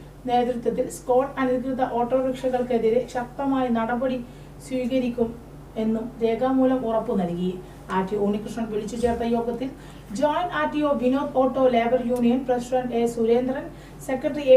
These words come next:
വി പ്രകാശൻ, കെ പ്രവീൺ, സി ഐ ടി ഒ ജില്ലാ വൈസ് പ്രസിഡന്റ് കെ ജയരാജൻ എന്നിവർ പങ്കെടുത്തു. മൊബൈൽ ലൈബ്രറി ഉദ്ഘാടനം ബുധനാഴ്ച. എ പി ജെ അബ്ദുൽ കലാം ലൈബ്രറി ആൻഡ് റിസർച്ച് സെന്ററിന്റെ നേതൃത്വത്തിൽ ലൈബ്രറി,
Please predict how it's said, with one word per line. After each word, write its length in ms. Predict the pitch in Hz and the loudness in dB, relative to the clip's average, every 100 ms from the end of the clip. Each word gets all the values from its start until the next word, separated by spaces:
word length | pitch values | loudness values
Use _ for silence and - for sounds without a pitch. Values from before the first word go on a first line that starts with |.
| 254 | 8
വി 80 | 254 | 4
പ്രകാശൻ, 500 | 247 220 226 233 254 330 - - - - | -2 0 0 0 -2 -4 -8 -16 -16 0
കെ 120 | 294 294 - | 4 4 4
പ്രവീൺ, 360 | 302 240 247 240 - - - - | 0 0 2 0 -4 -14 -18 -16
സി 120 | - 285 320 | -8 0 0
ഐ 20 | 277 | 0
ടി 60 | 294 294 | -2 0
ഒ 20 | 285 - - - - - - - 220 | 0 -4 -14 -18 -18 -18 -16 -10 -4
ജില്ലാ 240 | 277 294 285 | 2 4 4
വൈസ് 240 | 269 269 - | 4 2 0
പ്രസിഡന്റ് 460 | 269 254 269 247 240 - | -2 0 0 0 -2 4
കെ 100 | 233 - | 6 8
ജയരാജൻ 440 | 247 269 277 240 196 | 6 6 4 2 0
എന്നിവർ 280 | 208 208 180 - - 208 | -2 -2 -4 -6 -10 -4
പങ്കെടുത്തു. 440 | 190 175 180 180 170 - - - - - - - - - - 277 | -2 -2 -2 -4 -6 -8 -16 -18 -18 -18 -18 -18 -18 -20 -8 6
മൊബൈൽ 320 | 311 320 392 392 | 8 8 6 6
ലൈബ്രറി 400 | 330 285 269 240 196 233 | 6 6 4 4 4 0
ഉദ്ഘാടനം 500 | 247 294 233 190 190 | 0 0 0 -2 0
ബുധനാഴ്ച. 420 | 202 - 185 175 180 175 - - 226 | 0 2 -2 -4 -6 -8 -12 0 4
എ 20 | 262 | 4
പി 80 | 349 349 | 4 -2
ജെ 80 | 359 | 0
അബ്ദുൽ 220 | 311 311 302 | -2 -2 -2
കലാം 240 | 302 294 285 254 | 0 2 2 4
ലൈബ്രറി 440 | 254 254 277 277 240 | 4 2 -2 -2 -2
ആൻഡ് 140 | 247 233 | 0 0
റിസർച്ച് 320 | 233 254 254 262 | 2 4 6 4
സെന്ററിന്റെ 440 | 254 247 226 226 - - - 214 | 0 0 2 2 0 -10 -10 -4
നേതൃത്വത്തിൽ 500 | 214 220 220 202 269 247 | -2 -2 -2 0 0 0
ലൈബ്രറി, 480 | 226 240 254 254 | 0 2 2 0